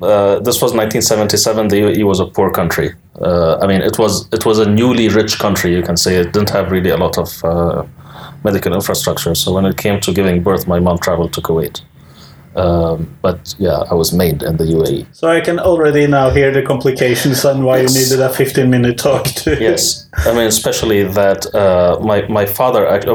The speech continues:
Speaker 1: we actually had Egyptian travel documents because my father's family, uh, originally from Palestine. Um, so my father was born in Palestine, but he grew up in Egypt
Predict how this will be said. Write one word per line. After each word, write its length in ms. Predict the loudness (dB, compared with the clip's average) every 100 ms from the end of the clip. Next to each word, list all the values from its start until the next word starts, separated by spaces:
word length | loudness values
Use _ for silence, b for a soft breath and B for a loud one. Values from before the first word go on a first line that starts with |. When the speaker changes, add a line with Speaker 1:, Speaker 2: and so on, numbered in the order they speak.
| -2
Speaker 1:
we 140 | 0
actually 300 | 0 0 0
had 180 | 0 0
Egyptian 400 | 0 0 0 -2
travel 260 | 0 0 0
documents 400 | 0 -2 -2 -2
because 440 | -2 0 0 0
my 160 | 0 -2
father's 440 | 0 0 2 0 0
family, 480 | 0 2 0 -2 -4 -4
uh, 520 | -2 0 0 0 -2 -6 -4
originally 320 | 0 2 0 -2
from 200 | -4 -2
Palestine. 640 | 0 0 -2 -2 -2 -4 -6 B B B B B -14 -2
Um, 760 | 0 2 2 0 0 -2 -6 -10 -20 _ -20 -20 -20 -20 -20 -20 -14 -12 -6
so 160 | -2 0
my 120 | 2
father 240 | 2 2
was 140 | 0 0
born 240 | 0 0
in 80 | 0
Palestine, 460 | 0 -2 0 0
but 120 | 0 -2
he 100 | -2
grew 180 | 0
up 120 | 0 -2
in 60 | -2
Egypt 500 | -2 -4 -6 -12